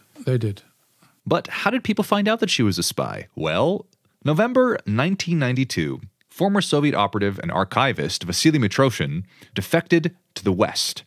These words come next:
Speaker 2: bringing thousands of documents smuggled from the K G B. After finally going over the information with and debriefing Western allies,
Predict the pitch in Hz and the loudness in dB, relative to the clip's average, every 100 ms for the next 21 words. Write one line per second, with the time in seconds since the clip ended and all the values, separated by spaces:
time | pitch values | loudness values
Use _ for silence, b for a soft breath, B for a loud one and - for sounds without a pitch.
0 | - 107 107 104 - 147 170 170 170 131 | -4 0 0 -2 0 0 0 0 0 0
1 | 98 117 123 82 67 - - - - - | 0 0 0 -4 -6 -8 -10 -6 -4 0
2 | 135 131 80 78 85 82 - 82 76 71 | 0 0 -2 -2 -4 -4 -4 -4 -4 -4
3 | 98 - - _ _ _ _ - - 131 | -4 -6 -16 _ _ _ _ -6 -4 -2
4 | - 170 202 160 143 127 113 113 107 107 | 0 0 2 2 2 0 0 -2 -2 -2
5 | 92 92 90 117 107 - - 143 196 165 | -2 -2 -2 0 -2 -4 -6 -2 0 0
6 | 113 120 110 92 87 - 87 - 151 95 | 0 0 0 -2 -2 -4 -6 -4 -2 -2
7 | 73 71 90 - | -2 -6 -6 -10